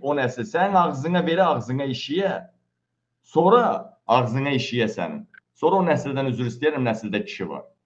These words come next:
Hə, yoxsa, hə, tüm Azərbaycanın ümid etdiyi sən Qabilə dil uzadırsan, hə, göt oğlu göt. Sənin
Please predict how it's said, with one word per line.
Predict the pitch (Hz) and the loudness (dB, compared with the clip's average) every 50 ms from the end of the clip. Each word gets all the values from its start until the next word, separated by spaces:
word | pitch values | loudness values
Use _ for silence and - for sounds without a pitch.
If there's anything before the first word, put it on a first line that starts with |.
| _ _ - | _ _ -2
Hə, | - 160 180 | 0 0 0
yoxsa, | 185 180 180 185 - 151 135 98 - - - _ _ _ _ _ _ _ _ _ _ _ _ _ _ - | 0 -2 -4 -6 -6 -6 -4 -4 -4 -6 -10 _ _ _ _ _ _ _ _ _ _ _ _ _ _ -2
hə, | 127 147 139 123 131 - | 0 2 0 0 0 -2
tüm | 190 196 175 135 120 107 | -2 0 2 2 2 0
Azərbaycanın | - 110 110 107 101 90 104 101 98 92 101 104 107 120 139 131 92 - - - - _ _ _ _ _ _ _ _ _ _ _ _ _ _ _ _ _ _ _ _ _ _ - | 0 0 0 0 0 2 2 2 2 0 -2 -2 -2 -2 -2 -4 -4 -6 -10 -16 -20 _ _ _ _ _ _ _ _ _ _ _ _ _ _ _ _ _ _ _ _ _ _ -4
ümid | 113 120 135 151 151 127 117 | -2 0 0 0 0 2 2
etdiyi | 113 101 - - 101 98 95 90 | 2 2 0 -2 -2 -2 -2 0
sən | - 113 110 101 101 | 0 0 0 2 4
Qabilə | 101 98 95 87 92 95 98 92 | 4 4 4 4 2 0 0 -2
dil | - 92 82 80 | -2 -4 -6 -6
uzadırsan, | - 82 67 - - 78 - - 107 113 107 82 | -6 -8 -8 -8 -8 -12 -10 -6 -4 -4 -4 -4
hə, | 82 - - | -6 -4 -2
göt | 120 117 107 - - | 0 0 0 2 2
oğlu | 135 131 - 92 90 80 | 2 4 4 2 -2 -2
göt. | - 76 - - - _ - | -4 -6 -8 -10 -12 _ -6
Sənin | 98 101 107 107 104 92 | -2 0 2 2 2 0